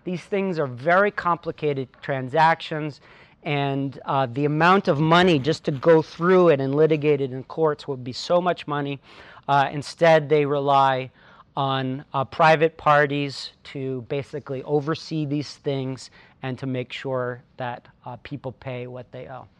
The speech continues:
Now, not everybody does, but most people do for the most part.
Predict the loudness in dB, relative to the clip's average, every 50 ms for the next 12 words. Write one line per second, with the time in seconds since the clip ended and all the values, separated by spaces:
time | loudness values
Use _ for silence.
0 | _ _ _ _ _ -10 -8 -2 0 2 4 4 4 4 2 0 2 2 2 2
1 | 0 -2 0 2 4 4 4 2 0 -4 -10 -20 _ _ _ _ _ _ _ -2
2 | -2 0 0 0 2 2 0 0 -4 -12 -16 -12 -10 -10 -10 -8 -8 -8 -8 -8
3 | -10 -10 -10 -10 -10 -12 -16 _ -20 -18 -16 -14 -14 -14 -16 -16 -18 -18 -18 -18